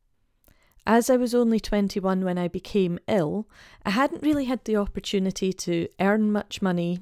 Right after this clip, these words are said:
let alone save. I'd had odd jobs growing up and I worked throughout my time at college,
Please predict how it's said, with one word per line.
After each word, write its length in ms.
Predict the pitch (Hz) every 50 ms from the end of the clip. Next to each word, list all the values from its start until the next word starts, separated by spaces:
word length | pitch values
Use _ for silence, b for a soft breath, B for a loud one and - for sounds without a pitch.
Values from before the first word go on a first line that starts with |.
| 196 -
let 200 | 185 208 226 -
alone 300 | 247 240 233 214 185 185
save. 640 | - - - - 175 160 143 143 - - - - - b b b b b b b b b b b b
I'd 200 | - 190 190 -
had 200 | 185 196 175 - -
odd 240 | - 196 190 170 -
jobs 520 | - - 175 165 170 202 - - - - -
growing 420 | - - 180 180 180 175 170 170
up 280 | 202 240 - - - -
and 100 | 175 175
I 100 | 175 175
worked 320 | 185 214 - - - -
throughout 360 | - 190 202 202 214 247 -
my 140 | 226 220 202
time 340 | - - 196 175 175 165 160
at 80 | -
college, 580 | - - - 160 147 143 147 170 196 - - -